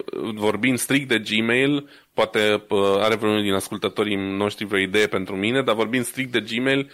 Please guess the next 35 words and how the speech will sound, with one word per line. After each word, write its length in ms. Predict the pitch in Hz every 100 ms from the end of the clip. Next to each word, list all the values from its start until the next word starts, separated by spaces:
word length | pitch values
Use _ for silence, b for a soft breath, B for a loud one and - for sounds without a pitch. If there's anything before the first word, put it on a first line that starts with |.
| B B
e 100 | 110
prea 220 | - 143
complicat 540 | 143 117 110 107 120 -
să 80 |
lucrez 320 | 107 104 110 104
cu 120 | 107
filtre 500 | - 107 107 123 127
și 120 | 127
atunci 280 | 110 123 117
prefer 420 | 120 110 120 110
efectiv 420 | 104 - 98 101
să 160 | - 98
n-o 260 | 95 101
fac, 440 | 85 92 82 - -
știi? 320 | - - 123 B B B B B
Și 260 | - - 113
prefer 360 | 113 107 131
să-mi 180 | 120 117
fac 220 | 110 113
un 120 | 110 104
alt 260 | 123 135 -
cont 340 | 123 131 127
unde 200 | 113 101
să-mi 240 | 95 101
bag 260 | 104 120 -
toate, 520 | 117 107 113 104 101 101
uh, 440 | 101 98 95 92
chestiile 380 | - 101 - 101
secundare 600 | - 98 98 95 107 104
și 160 | 95 104
să-mi 220 | 104 101
rămână 300 | 101 110 107
în 160 | 98
mail-ul 220 | 101 98 98
ăsta, 320 | 95 98